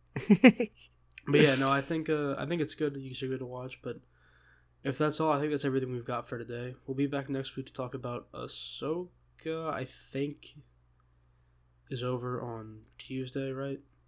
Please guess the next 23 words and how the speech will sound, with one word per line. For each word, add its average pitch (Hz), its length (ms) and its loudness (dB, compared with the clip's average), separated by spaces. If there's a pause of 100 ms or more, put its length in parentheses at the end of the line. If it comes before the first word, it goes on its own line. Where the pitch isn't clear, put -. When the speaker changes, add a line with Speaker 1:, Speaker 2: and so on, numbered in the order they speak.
(1200)
Speaker 1:
It - 120 0
should 156 220 6
be, 117 280 -4
yeah. 131 340 2 (680)
Speaker 2:
A-, 123 140 -8
Speaker 1:
So - 120 -4
we'll 143 120 0
be 143 100 -2
Speaker 2:
and 135 80 0
Speaker 1:
back 135 100 2
Speaker 2:
then - 80 -4
Speaker 1:
then. - 20 -4
Speaker 2:
Loki 135 280 -2
season 131 360 -2
one 127 180 -4
starts, 135 480 -4
so 147 160 0
Speaker 1:
Oh, 131 100 2
Speaker 2:
we'll 135 80 -2
Speaker 1:
gosh. 131 320 0
Speaker 2:
probably 147 180 0
talk 143 300 -2
about 139 300 -2